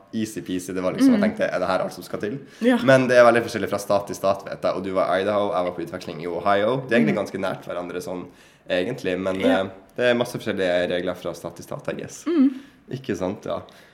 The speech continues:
Speaker 1: Eh, bestod du?
Speaker 2: Det gjorde jeg.
Speaker 1: Ah,
Speaker 2: Ja.
Speaker 1: jeg også.
Speaker 2: Og så hun eksaminatoren, hun hadde norsk familie. Så ja,
Speaker 1: Oi.
Speaker 2: kanskje litt ekstra smisking.
Speaker 1: Sånn litt, det må man jo bruke
Speaker 2: <laughs>
Speaker 1: for alt det
Speaker 2: Snakket om
Speaker 1: er verdt.
Speaker 2: Norge og norsk kultur og norske
Speaker 1: Distraher dem
Speaker 2: navn,
Speaker 1: litt,
Speaker 2: og
Speaker 1: ja.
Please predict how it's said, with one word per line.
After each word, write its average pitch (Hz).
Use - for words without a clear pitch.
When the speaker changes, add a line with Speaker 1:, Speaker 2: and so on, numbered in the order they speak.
Speaker 1:
Eh, 101
bestod 92
du? 98
Speaker 2:
Det 208
gjorde 180
jeg. -
Speaker 1:
Ah, -
Speaker 2:
Ja. -
Speaker 1:
jeg -
også. -
Speaker 2:
Og 214
så 202
hun 190
eksaminatoren, 202
hun 202
hadde 180
norsk -
familie. 202
Så -
ja, 202
Speaker 1:
Oi. 190
Speaker 2:
kanskje 175
litt 190
ekstra 202
smisking. 214
Speaker 1:
Sånn 233
litt, -
det 104
må 104
man 104
jo 85
bruke 92
Speaker 2:
<laughs> -
Speaker 1:
for 220
alt 208
det 90
Speaker 2:
Snakket 254
om 196
Speaker 1:
er 233
verdt. 202
Speaker 2:
Norge 190
og 196
norsk 208
kultur 208
og 190
norske 214
Speaker 1:
Distraher 208
dem 196
Speaker 2:
navn, 202
Speaker 1:
litt, 214
Speaker 2:
og 196
Speaker 1:
ja. -